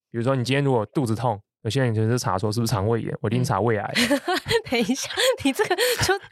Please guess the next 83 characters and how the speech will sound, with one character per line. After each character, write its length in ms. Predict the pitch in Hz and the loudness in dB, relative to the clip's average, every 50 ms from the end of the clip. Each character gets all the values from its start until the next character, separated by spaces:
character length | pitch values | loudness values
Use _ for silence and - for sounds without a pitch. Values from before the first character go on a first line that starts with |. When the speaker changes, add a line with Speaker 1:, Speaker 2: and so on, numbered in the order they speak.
| - - - - | -14 -14 -6 -4
Speaker 2:
一 80 | 359 - | -4 -2
开 240 | - 302 311 339 | 0 2 0 0
始 140 | - - 220 | 0 -2 -2
就 100 | 185 233 | -2 -2
是 80 | 247 277 | -2 -2
比 120 | - 175 | -2 -2
较 120 | 202 214 240 | 0 2 2
容 180 | 220 196 202 | 2 2 2
易 100 | 226 247 | 0 0
有 140 | 220 180 160 | 0 0 0
问 260 | 160 226 - 254 233 | 0 0 0 0 0
题 160 | - - 175 | -2 -2 -2
的 140 | 165 170 175 170 | -2 -2 -2 0
Speaker 1:
对。 340 | - 135 131 123 110 107 107 | 2 2 2 2 2 0 0
Speaker 2:
一 120 | 226 220 | -2 0
个 140 | 180 226 226 | 0 0 0
征 280 | 220 226 202 220 220 208 | 0 0 0 0 0 0
兆 300 | - 254 233 196 180 170 | 0 0 2 2 2 4
啊。 280 | 139 127 120 117 113 | 4 4 4 2 2
Speaker 1:
对 140 | - 156 156 | 0 0 0
啊。 80 | 254 277 | 0 2
Speaker 2:
那 80 | 302 | 2
你 100 | 262 208 | 2 2
这 120 | - - 277 | 2 0 0
样 100 | 269 214 | 0 2
不 100 | 190 185 | 2 2
会 80 | 190 190 | 2 0
焦 260 | - - 196 190 196 | 0 0 0 0 0
虑 180 | 202 208 196 175 | 0 0 0 0
度 260 | 165 196 185 175 180 | 0 -2 -2 -2 -2
日 160 | 180 185 175 170 | 0 0 0 2
到 180 | 185 175 165 | 2 2 2
无 180 | 160 165 165 170 | 0 -2 -4 -2
法 260 | - 165 - 120 156 - | -2 -2 -2 -4 -6 -6
就 100 | - 180 165 | -4 -4 -4
是 140 | 165 175 | -2 -4
生 260 | 165 - 160 156 156 151 | -2 -2 -2 -2 -2 -4
活 140 | 139 - - - - | -4 -6 -6 -6 -8
吗？ 220 | - - 175 165 - _ _ _ _ | -10 -10 -10 -10 -12 _ _ _ _
Speaker 1:
反 180 | _ - 117 107 | _ -2 0 2
正 80 | 131 165 | 2 2
就 60 | 180 - | 2 2
个 120 | - 165 | 2 0
性 220 | 139 - 147 131 117 | 2 2 2 0 0
使 180 | - - 110 107 | 0 -2 -2 -2
然 120 | - - | -2 -2
啊。 200 | - - - - 143 | -2 -4 -4 -2 0
Speaker 2:
个 80 | 240 | 2
性 80 | 220 208 | 2 2
使 60 | - | 2
然。 80 | 113 135 | 2 2
Speaker 1:
反 20 | |
正 100 | 180 202 | 4 4
anyway， 300 | 208 202 185 151 127 113 | 4 4 4 4 4 2
就 100 | 110 127 | 2 0
是 240 | 131 127 135 135 123 - - _ | 0 2 2 2 2 0 -4 _
我 100 | - 120 | 0 0
那 80 | 139 151 | 2 4
时 80 | 143 | 4
候 80 | 147 147 | 4 4
就 80 | 143 | 4
是 120 | 147 151 135 | 4 2 2
觉 140 | 135 120 117 | 2 2 2
得， 40 | |
哎， 100 | 127 135 | 2 2
其 160 | 143 - - 127 | 0 0 0 0
实 80 | 117 | 2
睡 80 | - 147 | 2 2
眠 120 | 123 120 | 2 2
品 120 | 117 117 98 | 0 0 0
质 60 | 98 | 0
有 80 | 98 | 0
点 100 | 98 95 | 0 -2
比 60 | 92 - | -2 0
较 100 | 101 104 | 0 0
不 120 | 113 120 | 0 -2
好。 240 | - - - - 120 - _ - | -4 -4 -6 -8 -10 -12 _ -18
Speaker 2:
嗯。 120 | 165 165 160 | -16 -8 -4
Speaker 1:
我 40 | 110 | 0
就 80 | 104 120 | 0 2
在 80 | 127 | 2
想 200 | 123 - 98 98 | 2 0 -2 0
说， 280 | 95 107 107 104 - | 0 0 0 0 0